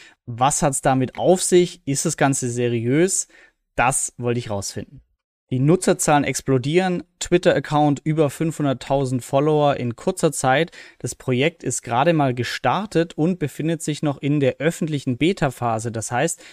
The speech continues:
man kommt aktuell sogar nur mit Einladungscode rein, aber trotzdem ist bereits so ein Hype um die App entstanden. Die Nutzerzahlen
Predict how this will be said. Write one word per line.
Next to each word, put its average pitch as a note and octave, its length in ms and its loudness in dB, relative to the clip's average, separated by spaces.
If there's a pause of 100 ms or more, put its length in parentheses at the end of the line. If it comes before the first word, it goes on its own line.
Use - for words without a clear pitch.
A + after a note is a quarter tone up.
(120)
man B2+ 140 -4
kommt E3+ 320 -2
aktuell C#3 440 0
sogar C3 260 0
nur C#3+ 280 2
mit D3 180 2
Einladungscode B2+ 1000 -2
rein, B2+ 380 -2 (340)
aber C3+ 260 2
trotzdem - 480 -4
ist D3 140 -4
bereits B2+ 440 0
so E3 160 0
ein B2 360 -4
Hype F3+ 200 2
um C#3+ 140 0
die C3 100 2
App - 140 -4
entstanden. - 540 -10 (420)
Die B2+ 60 -2
Nutzerzahlen D3+ 760 2